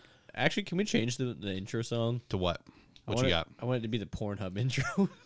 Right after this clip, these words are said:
Speaker 1: <laughs>
Speaker 2: <laughs> God damn it. <laughs> I mean, it'd be fitting, I guess.
Speaker 1: Yeah, because we're about to fuck your face.
Speaker 2: Or ears, you know, about to fuck their ears.
Speaker 1: Well, that's
Speaker 2: But,
Speaker 1: on their face.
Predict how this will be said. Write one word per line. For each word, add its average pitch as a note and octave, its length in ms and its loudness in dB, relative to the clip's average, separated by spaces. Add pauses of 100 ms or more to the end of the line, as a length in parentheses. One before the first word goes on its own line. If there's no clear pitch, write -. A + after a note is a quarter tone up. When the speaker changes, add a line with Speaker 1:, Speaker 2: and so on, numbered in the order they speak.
(120)
Speaker 1:
<laughs> - 0 -
Speaker 2:
<laughs> - 0 -
God G#3+ 100 2 (2250)
damn - 460 12
it. - 0 -
<laughs> A#3 100 12 (1000)
I G2 40 4
mean, A2 240 6
it'd A#2 160 4
be A#2 60 4
fitting, G#2 340 4
I E2 60 0
guess. F2+ 380 2 (260)
Speaker 1:
Yeah, G#2+ 160 2
because G#2+ 220 -2
we're A2 120 -2
about G#2+ 180 -2
to A#2+ 80 -12
fuck - 380 -2
your G#2+ 100 2
face. F#2+ 480 -2 (1040)
Speaker 2:
Or F2 320 -2
ears, F2 420 -4
you E2+ 60 -10
know, E2 160 -8 (140)
about E2+ 140 -8
to - 40 -18
fuck - 240 -6
their D#2+ 140 -8
ears. E2+ 420 -4
Speaker 1:
Well, A#2+ 120 0
that's B2 120 -2
Speaker 2:
But, A#2+ 80 -2
Speaker 1:
on B2+ 80 -2
their G#2+ 80 -4
face. G2 400 -4